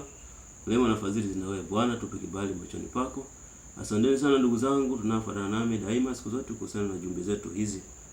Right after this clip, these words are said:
Mungu awabariki sana sana. Amina. Leo tuzungumze kwa ufupi tu ujumbe unaoitwa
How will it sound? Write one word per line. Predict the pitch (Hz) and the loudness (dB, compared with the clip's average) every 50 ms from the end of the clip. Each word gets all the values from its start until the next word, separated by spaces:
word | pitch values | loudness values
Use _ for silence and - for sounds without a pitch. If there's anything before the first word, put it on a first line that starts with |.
| - - | -8 -4
Mungu | 98 101 104 107 98 | 0 2 2 2 0
awabariki | 92 90 87 82 85 87 92 101 104 - - | -2 -4 -6 -6 -6 -4 -4 -6 -6 -8 -10
sana | - - - - 131 127 117 101 92 87 | -10 -4 -2 2 2 4 4 2 0 -2
sana. | - - - - - - - - - - - - - - - - - - - - - - - - - - | -6 -8 -10 -10 -10 -12 -12 -12 -12 -12 -10 -10 -10 -10 -10 -10 -12 -12 -12 -12 -14 -14 -14 -16 -4 2
Amina. | - 131 135 131 113 95 - - - - - - - - - - - - - - - - - - - - - - - - - - | 6 6 8 6 6 2 0 -6 -12 -14 -16 -18 -18 -18 -20 -18 -18 -18 -18 -18 -18 -18 -18 -18 -16 -16 -16 -16 -18 -12 -4 0
Leo | 120 156 185 175 135 127 - - - - - - - - - - - - - - - - - - - - - - - - | 2 4 4 4 4 2 0 -6 -12 -18 -20 -20 -20 -20 -20 -20 -18 -18 -18 -18 -18 -18 -18 -18 -18 -18 -18 -18 -12 -8
tuzungumze | - 107 101 113 117 113 120 147 160 143 151 | -6 -2 2 4 4 6 6 6 6 6 4
kwa | - - 113 | 4 2 2
ufupi | 110 110 - 151 - - 120 107 | 2 2 2 0 2 2 0 0
tu | - - 139 143 - - - - - - - - - - - - - - - - - - - - - - | 0 0 -2 -2 -4 -10 -16 -20 -20 -20 -20 -20 -20 -20 -20 -20 -20 -20 -20 -20 -20 -20 -18 -12 -6 -4
ujumbe | 95 104 127 156 165 165 156 143 139 | 2 8 12 12 12 12 12 10 6
unaoitwa | 139 - 120 107 104 110 110 110 110 107 - - 160 165 160 - 160 156 151 151 | 4 2 0 2 4 4 6 6 4 4 4 6 4 4 6 4 2 2 2 2